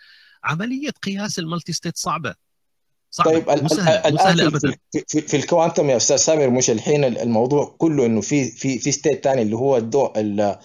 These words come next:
Speaker 2: اللي هو في ستيت تالت، عشان كده هو أسرع؟
Speaker 1: ما عندي معلومات والله.
Speaker 2: لا، الكوانتم عنده، عنده ستيت تالت أصلا،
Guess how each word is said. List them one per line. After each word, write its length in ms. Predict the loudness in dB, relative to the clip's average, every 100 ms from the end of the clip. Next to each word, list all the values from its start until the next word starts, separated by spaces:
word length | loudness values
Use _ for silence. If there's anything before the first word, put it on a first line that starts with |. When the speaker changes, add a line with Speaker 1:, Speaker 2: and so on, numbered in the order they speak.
| _ _ _ -6
Speaker 2:
اللي 180 | -2 0
هو 120 | 0
في 220 | 0 -2
ستيت 300 | -2 -2 0
تالت، 380 | 0 0 -2 -6
عشان 240 | -8 -6 -4
كده 180 | -2 0
هو 120 | 0
أسرع؟ 440 | 0 0 -2 -4 _ _ _ _ _ _ _ _ _ _ _ _ _ _ _ _ _ -8
Speaker 1:
ما 80 | -6
عندي 220 | -6 -10
معلومات 460 | -12 -14 -14 -16 -18
والله. 380 | -20 -20 _ _ _ _ _ _ _ _ _ _ _ _ _ _ _ -4
Speaker 2:
لا، 200 | 0 0
الكوانتم 480 | 0 -2 0 2 2
عنده، 260 | 2 2 2
عنده 180 | 0
ستيت 320 | 0 0 -2 0
تالت 320 | 0 -2 -4
أصلا، 340 | -4 -4 -6